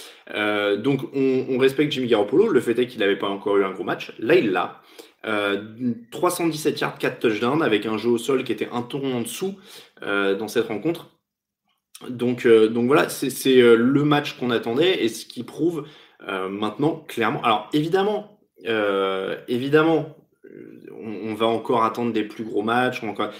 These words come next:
il y a une atmosphère, je le concède, un peu bizarre autour de cette équipe. On, on a du mal à les considérer comme les Patriots ou comme, euh, ou, euh, pff, ou comme les Saints ou comme les Packers.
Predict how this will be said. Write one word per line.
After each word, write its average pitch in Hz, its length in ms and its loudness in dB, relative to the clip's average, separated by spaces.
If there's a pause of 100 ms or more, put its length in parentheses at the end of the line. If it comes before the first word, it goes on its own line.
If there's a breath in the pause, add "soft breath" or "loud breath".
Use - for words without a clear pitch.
(180 loud breath)
il 117 60 2
y 127 40 8
a - 20 8
une 147 80 6
atmosphère, 147 640 2
je 120 180 -4
le 117 60 -2
concède, 127 340 -2
un 120 100 -2
peu 113 140 -4
bizarre 117 320 -2
autour 110 220 -2
de - 40 -12
cette 107 180 -6
équipe. 156 420 -4
On, 104 100 -8
on 101 240 -4
a 95 80 0
du 104 140 -8
mal 117 140 0
à 104 80 0
les 98 100 2
considérer 107 600 -4
comme 98 200 -10
les 90 80 -10
Patriots 101 760 -4
ou 104 60 -12
comme, 98 240 -6
euh, 87 160 -4 (500 loud breath)
ou, 73 120 -10
euh, 65 180 -12
pff, - 460 -20 (600)
ou 139 120 -10
comme 123 200 4
les 131 120 4
Saints 196 360 4
ou 127 40 -6
comme 131 160 2
les 127 100 2
Packers. 127 340 0